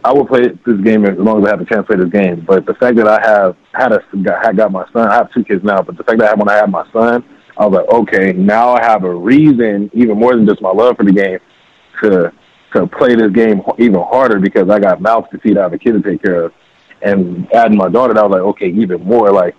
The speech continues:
I just feel like I, I, my parents, like, work so hard, so I'm like, "Okay, I, I gotta even be, do better than my parents." And I have such a fascination with children. I love children. I hate to see children suffer. So the fact that I have my own,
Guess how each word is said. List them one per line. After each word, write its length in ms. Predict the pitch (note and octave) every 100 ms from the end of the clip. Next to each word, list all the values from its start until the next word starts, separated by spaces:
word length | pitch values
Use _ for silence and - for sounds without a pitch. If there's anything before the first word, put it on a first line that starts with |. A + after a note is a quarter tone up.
| _ -
I 100 | A2+
just 200 | A2 -
feel 220 | B2 A#2+ A2
like 260 | F#2+ F2+ _ _ _ _ _ G2+
I, 180 | G2 -
I, 240 | G2+ G2 F2+ _ G#2+
my 160 | G#2
parents, 440 | G2 A#2+ A#2+ G#2 - -
like, 280 | G2 F#2+ G#2
work 200 | G#2 -
so 160 | F2+
hard, 300 | G2+ A2 F#2+
so 80 | F#2+
I'm 120 | G2+
like, 160 | F#2+ E2+
"Okay, 320 | G2 - E2+
I, 460 | D2+ G#2+ A2 - G#2+
I 40 |
gotta 360 | G#2 G#2 F#2 F2+ _ _
even 200 | A#2+ G#2 G#2
be, 120 | G2+
do 200 | F#2 G2+
better 180 | G#2+ F#2
than 140 | F#2
my 160 | A2 G#2+
parents." 420 | G2 F2 E2 _ _ _ _ _ _ _
And 260 | A2 G2 F2
I 160 | G#2+
have 180 | B2 G#2+ -
such 180 | A#2+ A2
a 80 |
fascination 580 | - A2 G#2+ A2 A2 G2
with 100 | E2+
children. 420 | - A#2 A#2 A#2
I 60 | G2
love 240 | F#2+ G#2+
children. 280 | - A#2 G#2
I 80 | F#2+
hate 120 | G#2+
to 100 | F#2+
see 100 | G#2+
children 240 | G#2+ G2 F#2
suffer. 180 | A#2+ A2
So 100 | G2+
the 60 |
fact 140 | F#2 G2+
that 80 | G2
I 20 |
have 100 | G2
my 140 | F2+
own, 420 | - A#2+ A2+ G2